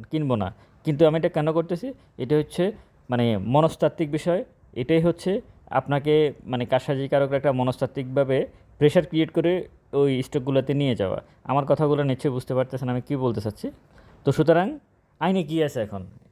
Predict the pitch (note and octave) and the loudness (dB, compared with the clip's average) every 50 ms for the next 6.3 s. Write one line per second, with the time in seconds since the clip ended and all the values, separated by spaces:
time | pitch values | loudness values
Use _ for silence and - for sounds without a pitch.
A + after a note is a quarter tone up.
0 | - A#2+ G#2 A#2 B2 B2+ G#2 - - - - - D3 C#3+ C3 D3 C3 C3 C3 C3 | -18 -14 -8 -8 -8 -8 -8 -12 -18 -14 -6 -4 -4 -2 -2 -2 -2 -2 -2 -2
1 | B2+ A2+ - - - - _ - _ _ _ - D3+ D3 - D3+ C#3 C3 B2 A2+ | -4 -6 -8 -12 -18 -20 _ -20 _ _ _ -8 -6 -2 0 2 4 4 4 2
2 | A#2+ A2+ A2 G2+ G2 - - - - - C#3+ E3+ E3+ D#3+ D#3+ - G3 F3+ D#3+ E3 | 0 -2 -2 -4 -4 -6 -10 -14 -12 -10 -4 0 0 0 0 0 -2 2 2 2
3 | D#3 D#3 D3 D3+ D3 F3+ D#3+ D#3+ D3+ D3 D3 C#3+ C#3+ C3 C#3 C3+ - C#3 C#3+ C#3+ | 2 2 -2 0 -2 -2 -2 -2 -2 -2 -4 -4 -2 -2 -2 -2 -2 -4 -4 -4
4 | - D3+ D3 D3 D3+ D3 C3+ D3 C#3+ C#3 C#3 B2+ C3 B2+ - C3+ C3 C3 C3 C3+ | -4 -4 -2 -2 -2 -2 -2 -2 -2 -2 -2 -4 -4 -6 -2 -2 -2 -2 -2 -4
5 | C#3 C3 - C3+ C3 B2+ C3+ C3+ C3 A#2+ A#2+ A2 - B2 A2 A#2 G#2+ - G#2 A2+ | -6 -4 -2 -2 -2 0 -2 -2 -2 -2 -2 -2 -2 -4 -6 -6 -6 -6 -4 -2
6 | A2+ A#2 G#2 E2+ - | -2 -2 -2 -6 -8